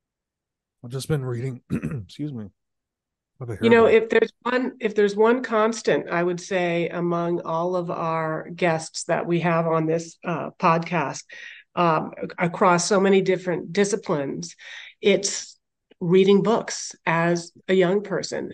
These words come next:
Speaker 2: And, uh, you know, when I was a teenager, um, seventy percent of my classmates, my friends were reading books every day, and that was just for fun. These weren't assigned.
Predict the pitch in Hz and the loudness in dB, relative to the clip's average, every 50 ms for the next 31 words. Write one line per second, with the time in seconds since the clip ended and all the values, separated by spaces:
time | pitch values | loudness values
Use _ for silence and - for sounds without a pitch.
0 | - - 185 175 170 175 175 175 175 175 170 170 170 170 170 175 170 165 165 165 | -4 -2 0 2 2 4 4 4 4 2 2 0 -2 -8 -8 -6 -4 -4 -2 -2
1 | 160 165 - - _ _ _ - - 180 170 175 165 156 160 170 170 170 170 170 | -2 -4 -6 -8 _ _ _ -10 -6 -2 -2 0 0 0 0 -2 -2 -4 -4 -2
2 | 175 170 170 165 170 180 190 196 185 185 175 - - 208 185 180 175 175 170 170 | 0 2 2 2 2 2 0 0 -2 -6 -8 -6 -2 0 2 2 2 2 0 -2
3 | 170 170 175 165 165 165 165 160 165 - - - - - - - _ _ _ - | -4 -4 -4 -4 -2 -4 -4 -6 -10 -18 -20 -20 -20 -20 -20 -20 _ _ _ -8
4 | - 175 170 165 165 160 - - - - - 180 180 190 220 226 226 - 240 247 | -4 -4 -2 -2 -2 -4 -4 -6 -10 -6 -2 -2 0 0 0 -2 -2 -4 -4 -4
5 | - 294 294 302 - - - _ _ _ - 190 190 190 185 185 185 180 - - | 0 0 0 0 -2 -6 -10 _ _ _ -4 -2 0 2 2 0 -2 -6 -14 -18
6 | - _ _ _ _ _ _ _ _ _ _ _ _ _ _ - 175 175 170 165 | -20 _ _ _ _ _ _ _ _ _ _ _ _ _ _ -10 -6 -4 -2 -2
7 | 156 160 165 165 202 185 190 190 190 - 208 196 196 190 - - 180 151 147 147 | -2 -4 -6 -2 0 0 0 0 0 0 0 0 0 0 -2 -2 -2 -4 -4 -4
8 | - 180 175 170 170 175 175 170 170 160 147 147 165 170 170 170 165 165 165 165 | -2 0 0 2 2 2 0 -2 -2 -4 -4 -2 0 0 0 0 0 -2 -4 -6
9 | - - 165 175 170 165 - - - - _ - - - _ _ _ _ _ - | -8 -4 -2 -2 -2 -2 -4 -10 -14 -14 _ -20 -20 -20 _ _ _ _ _ -4
10 | 170 170 165 170 180 170 180 175 170 160 151 143 139 147 - - _ - 165 160 | -2 -2 0 0 0 2 2 4 4 4 2 2 -2 -4 -6 -10 _ -4 -2 -2
11 | 156 160 165 156 - 185 170 175 - 165 160 - - 170 170 - 170 170 170 160 | 0 0 -2 -2 -2 -4 -4 -4 -4 -4 -4 -4 -8 -10 -6 -2 0 2 2 2
12 | 143 143 151 - - 180 170 170 165 160 160 - 165 - - 175 170 170 160 147 | 0 -2 -4 -4 -2 -2 -2 0 -2 -4 -2 -4 -6 -2 0 0 2 2 2 0
13 | 143 156 - | -2 -4 -8